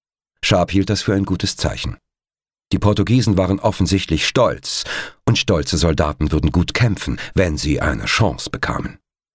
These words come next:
Doch nicht alle der portugiesischen Soldaten zeigten solchen Geist. Die Männer von der Ordinanza rannten weiter, aber das war kaum überraschend. Die Ordinanza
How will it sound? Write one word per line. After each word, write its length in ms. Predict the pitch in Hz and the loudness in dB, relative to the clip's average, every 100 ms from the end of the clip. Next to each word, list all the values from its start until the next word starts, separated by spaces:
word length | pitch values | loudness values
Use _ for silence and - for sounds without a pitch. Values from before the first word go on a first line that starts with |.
| _ _ _ - | _ _ _ -4
Doch 160 | 92 | 0
nicht 220 | 107 87 - | 0 0 0
alle 220 | 127 90 | 2 0
der 140 | 65 | -2
portugiesischen 680 | - 76 71 87 73 73 82 | -2 -2 0 2 2 2 2
Soldaten 500 | 82 73 71 71 69 | 2 2 0 0 -2
zeigten 540 | - 82 65 - 69 | 0 -2 -4 -6 -2
solchen 460 | 69 73 65 64 62 | 0 0 0 -2 0
Geist. 420 | 69 62 - - _ _ _ _ _ _ _ _ _ _ - | 0 -2 -6 -10 _ _ _ _ _ _ _ _ _ _ -2
Die 80 | 98 | 2
Männer 240 | 113 139 | 4 2
von 220 | 127 127 113 | 2 2 2
der 240 | 113 107 - | 2 0 0
Ordinanza 920 | 120 95 107 110 120 90 - 67 62 - - - | 0 2 2 4 2 0 -2 0 -2 -6 -10 -4
rannten 420 | 87 101 95 113 110 | 0 2 2 0 0
weiter, 420 | 101 - 60 - _ _ _ _ _ - | 0 -2 -6 -8 _ _ _ _ _ -2
aber 140 | 90 | 0
das 180 | 85 - | 0 -2
war 120 | 73 | -4
kaum 260 | - 76 67 | -2 -2 -2
überraschend. 640 | 64 64 58 - - - - _ _ _ _ _ _ _ 98 | -2 -2 -2 -4 -6 -12 -16 _ _ _ _ _ _ _ 2
Die 340 | 101 90 95 | 4 4 2
Ordinanza 840 | 123 123 113 113 123 101 - 80 | 2 2 4 4 2 0 -2 -2